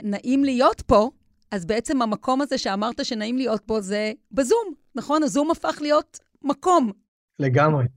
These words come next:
Speaker 1: בפני עצמו.
Speaker 2: נכון, זה נהיה למעשה התדמית שלך בזום, חשובה <laughs> כמעט כמו איך שאתה נראה.
Speaker 1: אז אתה יכול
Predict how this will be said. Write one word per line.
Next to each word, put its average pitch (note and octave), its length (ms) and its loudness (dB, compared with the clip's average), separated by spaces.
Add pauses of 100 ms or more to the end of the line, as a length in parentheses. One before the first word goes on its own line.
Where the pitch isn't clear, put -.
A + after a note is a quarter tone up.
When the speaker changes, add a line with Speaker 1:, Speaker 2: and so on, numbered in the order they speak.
Speaker 1:
בפני C4+ 320 -2
עצמו. C#4+ 400 0 (160)
Speaker 2:
נכון, C#3+ 460 2
זה C#3 160 2
נהיה E3+ 460 4 (400)
למעשה D3 720 4
התדמית D#3 1300 0
שלך F#3 260 2 (520)
בזום, D#3 500 4 (120)
חשובה E3+ 640 2
<laughs> - 40 -12
כמעט E3+ 280 4
כמו E3 580 2 (640)
איך D#3+ 160 -4
שאתה D#3+ 200 0
נראה. D3+ 240 4 (460)
Speaker 1:
אז G#3 140 -4
אתה G#3 160 -4
יכול F3+ 260 -4